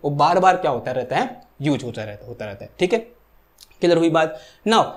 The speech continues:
अब इसी से रिलेटेड एक इंपॉर्टेंट फि-, फिनोमिना है, जिसे हम क्या बोलते हैं? Gyroscopic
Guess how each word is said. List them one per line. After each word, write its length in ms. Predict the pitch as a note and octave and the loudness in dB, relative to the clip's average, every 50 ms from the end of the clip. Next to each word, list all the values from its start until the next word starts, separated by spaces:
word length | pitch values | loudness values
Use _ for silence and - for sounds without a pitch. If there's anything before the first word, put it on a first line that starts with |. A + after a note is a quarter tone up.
| - - | -2 0
अब 140 | - G3+ - - | 0 2 2 2
इसी 180 | G#3+ A3 - C#4 | 2 4 4 4
से 120 | - C#4+ | 6 4
रिलेटेड 460 | B3 A#3 G#3+ G3+ F#3+ F#3+ F#3+ F#3+ G#3+ | 4 6 4 2 2 2 2 0 0
एक 200 | - - F#3 G3 | 2 2 2 2
इंपॉर्टेंट 440 | F#3 E3 E3 E3+ G3 G3 G3+ G#3 G3+ | 4 2 2 4 4 4 4 2 0
फि-, 260 | G3+ E3+ D#3 D#3+ - | 0 -4 -4 -4 -4
फिनोमिना 560 | G#2 G2+ - - F3+ E3+ E3+ F3 E3 D3+ D3+ | -8 -8 -2 0 2 4 4 4 4 2 2
है, 320 | D3 C#3 F#3 A#3+ A#3 - - - | 0 0 -2 -4 -4 -10 -10 -8
जिसे 180 | D3 D#3+ - F#3+ | -6 0 0 0
हम 100 | F3+ F3+ | 2 4
क्या 120 | F3 E3+ | 2 4
बोलते 260 | D#3 D3+ C#3+ C#3+ C#3+ D3+ | 4 4 2 0 0 -2
हैं? 340 | D3+ E3+ - - - - - _ _ _ - - _ _ _ _ _ _ _ _ _ _ _ _ _ _ _ _ _ _ _ _ _ _ _ _ _ _ _ _ - | 0 0 0 -2 -4 -8 -18 _ _ _ -20 -20 _ _ _ _ _ _ _ _ _ _ _ _ _ _ _ _ _ _ _ _ _ _ _ _ _ _ _ _ -8
Gyroscopic 840 | C#3 C3+ - D3+ D#3+ - A3 A3 G3+ G#3 - E3 D3+ D3 - B3 | -4 0 4 4 6 8 8 6 6 4 2 -2 0 0 0 -2